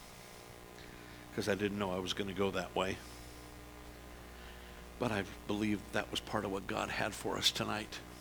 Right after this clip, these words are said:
Let's close our eyes and just, uh, look within your heart. And please,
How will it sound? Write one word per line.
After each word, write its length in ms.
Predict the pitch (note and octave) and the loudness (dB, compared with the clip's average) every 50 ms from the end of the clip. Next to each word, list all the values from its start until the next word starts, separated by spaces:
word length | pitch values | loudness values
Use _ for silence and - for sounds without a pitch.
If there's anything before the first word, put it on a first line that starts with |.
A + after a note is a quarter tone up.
| - - - - - - - - - - - - - - - - - - | -12 -12 -12 -14 -12 -12 -12 -12 -10 -10 -10 -8 -8 -8 -8 -8 0 4
Let's 200 | - F#3 F3 - | 6 6 6 6
close 320 | - - - G3 G#3 B2+ | 6 6 8 8 10 10
our 160 | C3+ - - G#2+ | 10 10 8 8
eyes 400 | A2 A2+ A2 G2+ F#2 F2+ - G#2+ | 6 6 4 4 4 4 4 4
and 100 | G#2+ G#2 | 4 6
just, 320 | A#2+ B2 - - - - | 8 8 8 8 8 6
uh, 160 | A#2 A2 G#2 F#2+ - - - - | 4 4 4 4 2 2 6 6
look 180 | C3 C#3+ - | 6 8 8
within 320 | - B2 - A#2+ A#2 A2+ G#2 | 6 4 6 6 4 6 4
your 140 | G#2 F#2+ | 4 2
heart. 380 | - - F2 E2 - - - - - - - - - - - - - - - - - - - - - - - - - - - - - - - - - - - - - - - - - - - - | 2 0 0 -2 -2 -4 -6 -8 -8 -8 -10 -12 -12 -12 -12 -12 -12 -12 -12 -12 -12 -12 -12 -12 -12 -12 -12 -12 -12 -12 -12 -12 -12 -12 -12 -12 -12 -12 -12 -12 -12 -12 -12 -12 -12 -10 0 4
And 380 | A#2+ A#2+ A#2 A2+ A2+ A2 A2 - - - - - - - - - | 6 8 8 8 8 6 4 2 -2 -4 -4 -6 -6 -8 -8 -6
please, 720 | - - - E3+ E3+ D3+ G#2+ D#2 D2+ F#2+ - - - - | -4 4 6 8 8 8 8 4 2 2 2 2 2 2